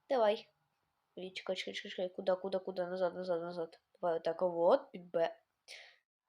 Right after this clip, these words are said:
Так от, е, вона мені каже: "Привіт, давай поїдемо кудись". Там я не встиг прочитати, добре, їдемо. Ой, чекайте, я попутався трошки з маршрутом.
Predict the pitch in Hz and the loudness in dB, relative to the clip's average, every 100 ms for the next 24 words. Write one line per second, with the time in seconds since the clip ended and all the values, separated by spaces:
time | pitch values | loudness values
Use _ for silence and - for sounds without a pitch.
0 | _ _ _ - - _ _ _ - - | _ _ _ -20 -20 _ _ _ -20 -20
1 | - - 294 294 320 220 214 - 208 196 | -20 -2 -2 2 6 6 4 -4 -2 0
2 | 190 180 180 175 175 170 196 220 277 277 | 0 0 -2 -4 -8 -12 -6 -2 0 0
3 | 254 - 202 180 170 170 247 247 269 311 | -4 6 6 8 4 0 0 2 2 0
4 | 330 - 220 185 202 208 220 196 190 190 | -2 -2 -2 0 4 8 8 8 4 -4
5 | 208 208 196 170 - 175 170 - 180 185 | -4 -2 0 -2 -2 0 0 -2 -2 -2
6 | 185 185 202 - 202 - 302 330 330 320 | -2 -4 -8 -4 -4 4 4 4 4 4
7 | 330 320 302 262 294 320 320 - - - | 4 4 0 0 0 0 -2 -8 -16 -14
8 | - 190 190 - 180 185 185 202 - 208 | 2 2 2 2 4 4 0 -2 -2 0
9 | 202 202 196 - 214 190 - - - - | 0 0 0 -2 -2 0 0 -2 -20 -20
10 | - - 214 208 - - 220 208 208 | -18 2 4 4 0 -2 -2 4 4